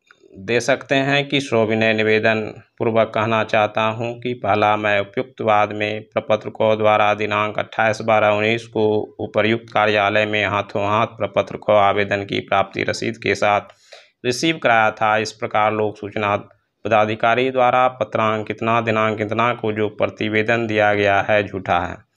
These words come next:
दूसरा, तत्कालीन लोक सूचना पदाधिकारी सह भूमि सुधार उपसमर्था ललित कुमार सिंह द्वारा जानबूझकर सो समय वांछित सूचना नहीं दी गई और पत्रांक इतना दिनांक इतना द्वारा लगभग छः माह विलंब से दो सौ सत्ताईस पन्ने के लिए चार सौ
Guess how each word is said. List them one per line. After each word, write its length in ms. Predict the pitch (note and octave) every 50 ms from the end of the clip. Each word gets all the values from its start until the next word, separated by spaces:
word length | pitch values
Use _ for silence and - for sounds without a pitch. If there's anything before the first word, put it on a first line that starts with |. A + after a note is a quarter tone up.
| _ _ _ _ _ _ -
दूसरा, 400 | - B2 B2+ B2+ - C#3 C#3+ C#3+
तत्कालीन 540 | C#3 C#3 - - - B2+ A#2+ A#2+ B2 B2+ C3
लोक 260 | C#3 C3 B2 A#2+ A#2
सूचना 300 | - B2+ A#2 A#2+ B2 A#2 A2
पदाधिकारी 680 | G#2+ A2 A#2 A2+ A2+ A2 A2 A2 A2 A2+ A2+ A2+ A2+ A2+
सह 200 | A2 - A2+ A2 A2
भूमि 340 | A2 - A#2 A2+ A#2 A#2+ B2
सुधार 340 | A#2+ A#2 A2 A2 A2 A2 A2
उपसमर्था 600 | G#2 - - A#2 G#2 G#2+ G#2+ G#2+ - - A2 A2
ललित 300 | A2 G#2+ A2 A2+ A2+ -
कुमार 360 | - A2 G#2+ G#2+ G#2+ G#2+ G#2
सिंह 320 | - - - A2+ A#2 A#2 A2+
द्वारा 300 | A2+ G#2+ G#2 G#2 G#2+ G#2
जानबूझकर 760 | G#2 G#2 A2+ A2+ A#2 A#2 A2 A2 A2 G#2+ G#2 G#2+ - A2 G#2+ G#2
सो 220 | - - A2 G#2
समय 300 | G2 - A2 A2 A2+ A#2 A2+
वांछित 400 | A2 G#2+ G#2+ G#2 G#2+ - G#2+ G#2
सूचना 420 | - - G#2 G2+ - G#2+ G#2 G#2+ G#2
नहीं 240 | G2+ G2 G#2+ A2+ A#2
दी 180 | A#2 B2 B2
गई 300 | B2 B2+ C3 C3+ C#3+ D3+ D#3+ D3+ - - - _ _ _ -
और 220 | C#3+ C#3+ C#3 C#3 -
पत्रांक 480 | C3+ B2 - - B2 A#2+ A#2+ A#2 A#2 -
इतना 340 | A#2 A#2+ B2 A#2 A#2 A#2 A#2 A2+ A2+ A2+ - - -
दिनांक 400 | A2+ A2 A2 A2 A2 A2 A2 A2
इतना 300 | A#2 A2+ A#2 A#2 A#2 A#2 A2+
द्वारा 340 | A2 A2 G#2+ A2 G#2+ A2 G#2+
लगभग 420 | G#2+ G#2+ G#2 G2+ - A2+ G#2+ A2 -
छः 240 | - C#3 B2+ C3 B2+
माह 200 | A2+ A2 A2 G#2+
विलंब 340 | G#2 A2 A2 A2 A2 A2+ A2
से 220 | A2 - A2+ G#2+ G#2+
दो 200 | G#2+ G#2 A2 G#2 G#2
सौ 140 | - G#2+ G2+
सत्ताईस 460 | - A2+ - - - A2+ A2+ A2 A2
पन्ने 340 | - - G#2+ G#2 G#2+ G#2+ G#2+ G2+
के 180 | - G#2 G#2
लिए 260 | G#2 G#2 G#2 G#2 G#2 G#2
चार 280 | - - G#2 G2+ G#2 G2
सौ 280 | - - A2 A2 G#2+